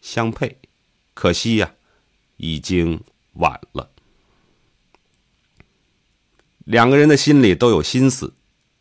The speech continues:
这就会让两人感觉到，两人私下在一起的时间不能太长，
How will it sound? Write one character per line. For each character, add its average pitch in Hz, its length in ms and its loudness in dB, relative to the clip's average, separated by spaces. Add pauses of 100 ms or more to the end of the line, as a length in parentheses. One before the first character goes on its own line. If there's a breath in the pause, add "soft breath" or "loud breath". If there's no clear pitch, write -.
这 151 120 0
就 143 100 4
会 135 100 4
让 120 140 6
两 82 160 4
人 95 140 0
感 69 180 -2
觉 76 120 -4
到， 80 300 -2 (380 soft breath)
两 85 220 0
人 95 120 0
私 135 240 -4
下 123 220 2
在 95 180 -2
一 95 100 0
起 - 120 -14
的 80 100 -10
时 82 200 -8
间 85 280 -6 (220)
不 92 120 2
能 76 160 0
太 73 200 -4
长， 65 240 -12